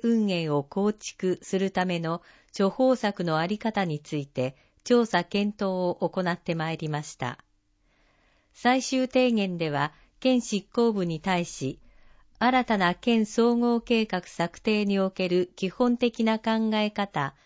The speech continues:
として、人口減少への戦略的対応、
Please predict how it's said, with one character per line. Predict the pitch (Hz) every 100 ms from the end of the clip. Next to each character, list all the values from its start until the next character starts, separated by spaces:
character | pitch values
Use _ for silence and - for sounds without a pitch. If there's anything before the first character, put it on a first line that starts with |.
| _ -
と | 180
し | - -
て、 | 170 160 160 _ _ _ _ _
人 | - 233 240
口 | 262 247
減 | 226 226 233
少 | - 226 226
へ | 214
の | 170
戦 | 160 226 240
略 | 233 226
的 | - 214 -
対 | - 196 196 180
応、 | 170 165 -